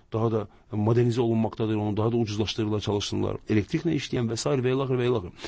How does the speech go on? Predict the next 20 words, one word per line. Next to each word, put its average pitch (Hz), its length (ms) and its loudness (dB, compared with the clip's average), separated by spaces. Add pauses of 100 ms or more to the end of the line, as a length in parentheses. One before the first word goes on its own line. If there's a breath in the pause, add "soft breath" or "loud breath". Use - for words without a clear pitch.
(180 loud breath)
Yəni, 165 140 6
bugün 214 160 2
elm 196 200 4
və 170 40 2
texnika 175 260 2
inkişaf 160 240 2
etməkdə 151 240 2
davam 135 220 4
eləyir. 110 300 -2
Çıxış - 220 -10
yolları 139 200 2
axtarılır. 113 480 -2 (1300 loud breath)
Təsadüfi 147 360 2
deyil 175 200 6
ki, 185 140 -4 (240 soft breath)
məsəl 131 180 0
üçün, 143 160 0 (120)
belə 139 200 4
deyil, 120 180 0
bugün 170 300 2